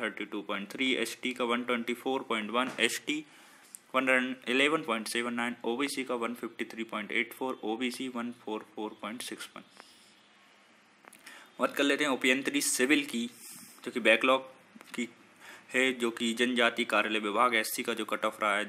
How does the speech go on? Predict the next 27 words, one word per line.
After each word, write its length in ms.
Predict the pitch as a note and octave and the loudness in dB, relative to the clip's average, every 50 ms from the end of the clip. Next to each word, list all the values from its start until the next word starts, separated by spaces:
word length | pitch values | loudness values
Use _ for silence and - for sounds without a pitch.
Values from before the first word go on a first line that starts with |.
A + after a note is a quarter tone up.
| F#2 | -6
zero 380 | - - A#2 A#2 A#2+ A#2+ A#2+ A#2 A#2+ B2 - - | -8 -6 -4 -2 0 0 -2 -2 -4 -4 -4 -6
open 260 | G2+ G2 - A2+ A#2 | -4 -2 -2 -2 -2
के 100 | G#2+ B2 | -2 0
लिए, 160 | A#2 A#2+ B2 B2 | 0 2 0 0
female 440 | B2 - C3 C3+ C#3+ D3 D3+ D3 C#3+ | -2 -2 -4 -2 0 0 0 0 0
की 80 | C#3 C#3 | 2 4
बात 240 | C3+ B2+ B2+ - - | 4 4 2 2 -2
कर 60 | C3 | -4
लेते 260 | A#2 A2+ A2+ A2 - A#2+ | -2 -2 -2 -2 -2 -2
हैं 80 | A#2 | -2
वन 140 | A2 A2 A#2+ | -2 -4 -4
ट्वेंटी 300 | - A#2 A2 A2 - A2+ | -4 -6 -6 -6 -6 -8
सेवन 260 | - - G#2 G2+ F#2+ | -8 -8 -8 -8 -10
पॉइंट 300 | F#2+ - G2+ G#2 A2 A#2+ | -10 -10 -10 -10 -10 -8
ज़ीरो 240 | A2 G2 F#2 F#2+ F#2+ - - | -8 -8 -6 -6 -8 -8 -10
थ्री 200 | - - F2+ - - - - - | -14 -14 -16 -14 -14 -14 -12 -10
रहा 220 | G2 - - - | -10 -10 -12 -14
है। 60 | - - _ - - - - - - - | -18 -20 _ -20 -20 -20 -20 -16 -12 -8
उपयंत्री 360 | B2+ - D3+ D3+ D3+ D3 D3 D3 | 0 2 4 4 4 2 -2 -2
सिविल 260 | - C3 C3+ C3+ C3+ A#2+ | -2 -2 -2 -2 2 4
direct 440 | A2 G#2 G2+ A2+ C3 C3+ - - | 6 6 8 8 6 4 2 -4
की 120 | - - C3+ | -8 -4 0
बात 220 | C3+ B2+ B2 - | 0 0 0 0
कर 100 | - B2 | -2 -2
लेते 240 | A#2+ B2 B2 B2 C3 | -2 -2 -2 -4 -4
हैं 100 | - - - | -4 0 2
एसटी, 380 | - A#2+ - - - D3 D3 | 2 2 2 0 -2 -4 -4